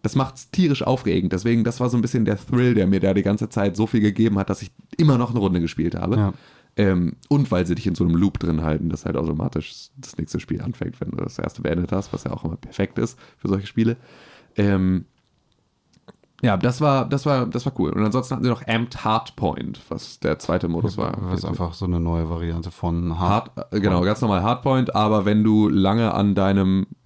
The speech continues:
Speaker 1: also wenn du ihn defst, dann wird er amped. Und
Speaker 2: Mhm.
Speaker 1: wenn er amped ist, gibt er noch mehr Punkte. Das
Speaker 2: Dann
Speaker 1: ist
Speaker 2: bist du
Speaker 1: also
Speaker 2: swag.
Speaker 1: Genau, so ungefähr. Also es ist halt einfach so, es, es ist eigentlich ein ganz normales Hardpoint, nur dass die Leute nochmal darauf sensibilisiert werden, mehr zu deffen.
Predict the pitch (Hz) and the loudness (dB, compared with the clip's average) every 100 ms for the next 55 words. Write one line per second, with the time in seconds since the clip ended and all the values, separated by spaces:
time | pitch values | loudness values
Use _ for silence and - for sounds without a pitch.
0 | - - - - 98 98 104 104 90 113 | -20 -20 -4 0 4 4 4 2 2 2
1 | 151 - - - - _ _ _ _ _ | 0 -2 -16 -18 -20 _ _ _ _ _
2 | _ _ - 135 101 120 101 98 117 - | _ _ -6 0 2 2 0 0 -2 0
3 | 101 - 95 95 87 - - _ _ - | -4 -2 -2 0 -2 -6 -20 _ _ 0
4 | 104 95 95 113 120 117 107 - 98 - | 2 4 2 0 0 0 -4 -6 -6 -2
5 | 98 92 87 90 - 87 82 - - _ | 0 0 -2 -4 -4 -6 -8 -10 -12 _
6 | _ _ _ _ _ _ - 98 92 104 | _ _ _ _ _ _ 0 2 2 2
7 | 104 95 98 87 67 - _ _ _ _ | 2 2 2 0 -2 -10 _ _ _ _
8 | _ _ - 95 82 82 - _ - 90 | _ _ -2 0 0 -4 -10 _ -6 -2
9 | 85 85 - - - _ _ _ - - | -2 -4 -8 -12 -12 _ _ _ -10 0
10 | 113 113 120 113 113 104 101 - 101 98 | 2 2 2 4 2 2 -2 2 4 4
11 | - - - 107 - - - - 110 113 | 2 -2 -2 -4 -4 -4 -2 0 2 2
12 | 104 107 107 107 104 98 95 104 - 107 | 0 0 -2 0 2 2 0 -4 -2 -2
13 | 101 107 101 - 101 101 - 95 101 95 | 2 2 0 2 2 2 0 -2 0 0
14 | 92 92 - 95 92 95 92 101 92 98 | 0 -2 0 2 2 2 2 2 2 2
15 | 90 90 87 - 78 78 73 | 2 2 0 -2 -4 -4 -6